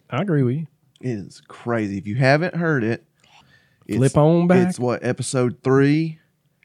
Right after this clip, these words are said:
Speaker 2: and then episode fifty-one is the interview with Mister Sudbrink.
Speaker 1: So my next three, like your, could go any wa-, any order, but I'm gonna put number three as the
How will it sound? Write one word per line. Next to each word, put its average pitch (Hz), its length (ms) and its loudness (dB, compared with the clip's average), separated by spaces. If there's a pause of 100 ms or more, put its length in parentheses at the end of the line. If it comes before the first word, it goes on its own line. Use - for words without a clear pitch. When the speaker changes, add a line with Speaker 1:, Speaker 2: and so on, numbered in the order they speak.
Speaker 2:
and 110 160 -4
then 123 240 -2
episode 117 460 -4
fifty-one 123 920 -4
is 107 220 -8
the 98 100 -10
interview 87 520 -8
with 71 180 -12
Mister 95 280 -10
Sudbrink. - 560 -12 (380)
Speaker 1:
So 139 520 0
my 151 380 0
next 170 440 -2
three, 135 320 0 (180)
like 123 320 -6
your, 117 520 -2 (380)
could 127 200 -2
go 113 180 -2
any 113 220 -2
wa-, 101 200 -8 (100)
any 120 440 2 (380)
order, 110 400 0
but 104 260 -8
I'm 135 140 -2
gonna 151 180 2
put 123 240 0
number 127 360 2
three 104 680 -6 (800)
as 101 500 -8
the 95 560 -8